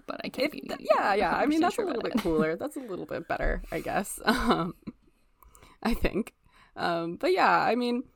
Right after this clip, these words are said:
Speaker 2: there's also the argument where if the D N A is being used for health purposes, such
Speaker 1: Mm-hmm.
Speaker 2: as, like, pharmaceuticals and stuff like that, then that's a good thing. It is benefiting us in the long run, right?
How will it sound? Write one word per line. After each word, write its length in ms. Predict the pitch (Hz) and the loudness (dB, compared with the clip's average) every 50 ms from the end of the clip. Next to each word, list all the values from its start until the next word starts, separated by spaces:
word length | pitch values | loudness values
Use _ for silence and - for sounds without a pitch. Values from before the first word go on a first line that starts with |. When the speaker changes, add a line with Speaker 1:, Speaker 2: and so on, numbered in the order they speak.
| _ _ - - - _ _ - - | _ _ -20 -20 -20 _ _ -4 2
Speaker 2:
there's 160 | 233 269 302 | 2 6 8
also 260 | 311 277 339 - 320 285 | 8 8 8 6 4 2
the 120 | 247 247 | 0 2
argument 420 | - 190 196 190 196 190 190 180 - | 2 2 2 2 2 0 0 0 2
where 320 | 170 170 165 165 156 151 - | 2 2 2 2 0 0 0
if 260 | - 190 180 - - - - - - _ _ - | 0 0 -2 -2 -10 -18 -20 -20 -20 _ _ -8
the 140 | 180 - 180 | -4 -4 -2
D 180 | - 220 240 | 2 4 6
N 100 | 214 190 185 | 6 6 6
A 220 | 180 180 175 175 | 2 2 2 0
is 280 | - - 175 175 170 170 | 0 0 -2 -2 -2 -2
being 380 | - - 175 170 170 160 170 160 | -4 -6 -6 -4 -2 -2 -2 -2
used 460 | 156 160 160 160 156 160 160 - - - | -2 -4 -4 -4 -4 -4 -6 -10 -14 -14
for 560 | - - - 165 151 156 151 147 151 156 - - - - _ - | -10 -4 -4 -2 0 0 0 0 -2 -2 -4 -8 -16 -20 _ -2
health 300 | - - - - - - | 2 4 4 4 2 0
purposes, 720 | - 180 165 - - - - 123 147 180 233 247 - - - - - - _ - 226 | -2 -2 -2 -4 -6 -6 -4 -2 -2 -2 -2 -4 -6 -12 -14 -18 -20 -16 _ 0 2
such 140 | 208 185 185 | 2 2 2
Speaker 1:
Mm-hmm. 60 | 160 147 143 | 0 0 -2
Speaker 2:
as, 100 | 156 - | -2 -2
like, 160 | 139 143 - | -4 -6 -6
pharmaceuticals 760 | - - - - 160 151 180 - 233 247 226 - - 175 180 - | -6 -4 -4 -2 -2 -2 -4 -2 -2 -2 -2 -2 -2 -2 -2 -2
and 100 | 180 - | -4 -4
stuff 160 | - 170 - | -4 -2 -2
like 120 | 185 185 | -2 2
that, 180 | - 247 - - | 2 2 2 2
then 100 | 392 415 | 0 0
that's 240 | 427 427 - - - - | 0 0 -2 -4 -6 -4
a 60 | - | -2
good 180 | - 539 508 - | 0 0 0 0
thing. 160 | - 160 - | -2 -2 0
It 160 | - 220 - | 0 2 2
is 160 | 254 302 269 | 2 2 2
benefiting 420 | - 214 202 220 - 202 190 180 170 | 2 2 2 2 0 0 0 0 0
us 100 | 170 - | -2 -2
in 100 | 170 160 | -2 -2
the 60 | 151 | 0
long 240 | 143 151 170 214 240 | 0 2 2 2 2
run, 180 | 185 156 160 170 | 0 -2 -2 -2
right? 240 | 160 156 180 220 | -2 -2 -4 -4